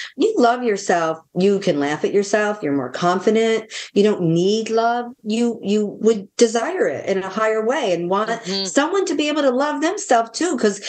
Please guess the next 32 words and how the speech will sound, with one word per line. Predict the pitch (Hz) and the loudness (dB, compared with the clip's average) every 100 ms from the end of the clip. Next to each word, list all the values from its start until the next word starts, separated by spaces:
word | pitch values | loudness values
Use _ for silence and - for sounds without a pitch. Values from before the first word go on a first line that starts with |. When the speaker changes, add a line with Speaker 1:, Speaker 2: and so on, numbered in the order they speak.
| - | 0
Speaker 1:
if | - 220 | 2 2
anyone's | 262 381 427 277 269 | 2 2 2 2 2
in | 262 | 0
a | 240 | 2
relationship | 214 214 311 - 247 240 214 - | 0 0 -2 0 2 2 2 2
where | 180 175 - - | 0 0 -6 0
their | 208 254 320 254 - _ _ _ _ - | 4 4 2 -8 -14 _ _ _ _ -2
person | 320 381 240 190 180 - _ _ | -2 0 -2 -2 -4 -10 _ _
makes, | - 202 254 - | 0 2 2 -2
you | 165 160 - _ - 202 | -4 -4 -10 _ 0 4
know, | 190 165 | 4 2
their | 156 208 277 | 4 4 4
level | 269 269 247 233 | 2 2 2 0
of, | 214 196 | 0 0
be | 233 214 | 0 2
their | 226 233 | 2 2
love | 214 233 240 214 | 2 2 0 -4
center, | - 208 175 185 175 | -2 0 0 0 0
like, | 165 165 | 0 -2
you're | 185 208 226 | 0 2 2
responsible | 214 202 226 220 214 185 175 | -2 -2 -2 -4 -2 -2 0
for | 180 | -2
them | 175 196 196 196 - _ - | 0 0 0 -4 -10 _ -4
feeling | 214 180 175 | -2 -2 -2
love, | 190 208 180 | -2 -2 -2
those | 262 - - | -4 -6 -2
are | |
dangerous | - 226 349 285 220 | 2 2 2 -2 0
relationships | 175 170 - - - 170 - | 0 -2 -2 -8 -2 -2 0
nowadays. | 156 147 147 120 139 | -2 -2 -2 -4 -4
Speaker 2:
Absolutely. | 156 - 190 196 233 220 214 202 _ _ _ - | -8 -10 -6 -4 -4 -4 -6 -6 _ _ _ -10
Yep. | 147 | -8